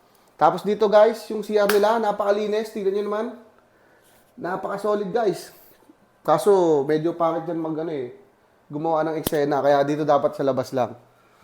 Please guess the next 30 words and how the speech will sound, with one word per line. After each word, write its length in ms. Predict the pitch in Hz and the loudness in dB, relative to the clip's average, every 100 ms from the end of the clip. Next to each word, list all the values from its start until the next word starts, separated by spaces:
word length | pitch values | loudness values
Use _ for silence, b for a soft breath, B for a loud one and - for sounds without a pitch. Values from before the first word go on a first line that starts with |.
| - | -8
Eto 240 | 220 240 | -4 -2
nga, 160 | 240 233 | 0 -2
guys, 160 | 240 | -4
tignan 240 | 254 226 254 | -4 -2 -2
nyo 40 | |
yung 80 | 240 | -2
kama 240 | 240 226 233 | -2 0 0
nila 160 | 220 | 2
dito, 160 | 214 196 | 0 0
pang 160 | 208 | -2
malakasan. 720 | 220 202 190 190 170 147 190 - _ _ _ _ | -2 0 0 -2 -4 -8 -10 -18 _ _ _ _
Tas 240 | - 170 185 | -10 -8 -2
libre 240 | 214 208 | -2 0
pa 160 | 233 233 | -2 -2
tong 160 | 233 | 2
wine. 320 | 220 202 214 214 | 4 6 4 0
Sa 80 | |
mga 240 | 220 220 226 | -2 0 0
magbubook 480 | 220 196 190 226 - | -2 -2 -2 -2 -2
February, 560 | 202 196 196 185 208 220 b b b - | -2 2 2 2 0 -6 b b b -4
libre 320 | 156 160 208 | -2 2 4
yung 160 | 214 202 | 4 4
wine 240 | 196 196 | 2 0
dito. 320 | 180 175 160 | -2 -4 -2
Kaya 320 | 156 139 139 139 | -2 0 0 0
napakasolid. 720 | 143 139 143 143 139 131 127 - | -2 -4 -6 -6 -4 -6 -8 -12
Ito. 400 | - 254 240 233 _ _ _ _ _ b b b b b - | -10 -8 -8 -12 _ _ _ _ _ b b b b b -18
Pare, 220 | 170 208 | -14 -8
nakakadena, 720 | 240 220 208 185 208 202 247 | -8 -6 -4 0 0 0 -2
no? 240 | 240 262 | -4 -6